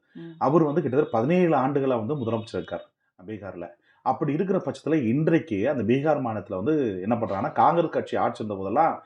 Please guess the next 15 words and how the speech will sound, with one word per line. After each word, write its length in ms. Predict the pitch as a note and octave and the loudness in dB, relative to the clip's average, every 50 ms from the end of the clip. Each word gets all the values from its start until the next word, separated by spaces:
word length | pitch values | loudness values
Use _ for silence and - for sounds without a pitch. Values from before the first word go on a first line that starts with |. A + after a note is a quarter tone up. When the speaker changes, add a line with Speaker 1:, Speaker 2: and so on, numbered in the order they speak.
| - - - _ - | -20 -20 -20 _ -10
Speaker 2:
நிறைய 320 | A#2+ C3 C#3+ E3+ F3 D3+ | -8 -4 -4 -2 0 0
எல்லா 180 | C#3+ E3+ F#3 F3+ | 2 2 2 2
கட்சியும் 320 | F3+ E3 C#3+ - E3 D3 | 0 -2 -4 -4 -6 -4
சேர்ந்து 180 | C#3 C3+ B2 B2 | -4 -2 -2 0
வந்து 160 | B2+ D#3+ D#3+ | 0 -2 -2
இப்படி 180 | D3+ - D#3+ | 0 0 0
இங்க 120 | D#3 D3 C3+ | 2 2 2
தமிழ்நாட்டுல 380 | - A#2+ B2+ D3 C#3+ C3 B2+ | 2 2 2 2 2 2 2
வந்து 140 | A#2+ B2+ - | 0 0 0
பெரியார் 300 | - B2+ C3+ C#3 C#3 C3 - | 2 2 4 4 4 4 2
ஃபாலோவர்ஸ், 420 | A#2 A2 A2 A2 G2+ - A#2 A2+ | 2 2 2 2 0 0 0 0
அண்ணா 240 | G2 F#2 G#2+ A#2 B2 | 2 0 0 0 0
ஃபாலோவர்ஸ் 280 | A2+ A2+ G#2+ G#2+ - - | 0 -2 -4 -4 -6 -8
சொல்ற 100 | F2+ F#2+ | -8 -4
மாதிரி 320 | F#2 A#2+ C#3+ D#3+ C3+ - | -2 0 2 2 2 0